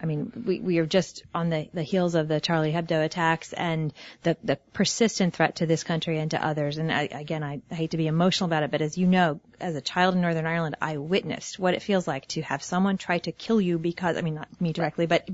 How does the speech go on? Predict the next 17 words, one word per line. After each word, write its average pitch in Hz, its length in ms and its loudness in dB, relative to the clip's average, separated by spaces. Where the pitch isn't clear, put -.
experienced 185 560 0
in 190 140 2
the 175 180 0
air 175 320 2
and 190 200 6
in, 175 180 2
and 180 200 4
in 170 160 4
certain 185 260 0
incidents, 214 380 2
what 208 220 6
it 233 80 2
feels 214 240 2
like 170 180 0
to 175 100 -4
have 165 160 -2
someone 180 380 2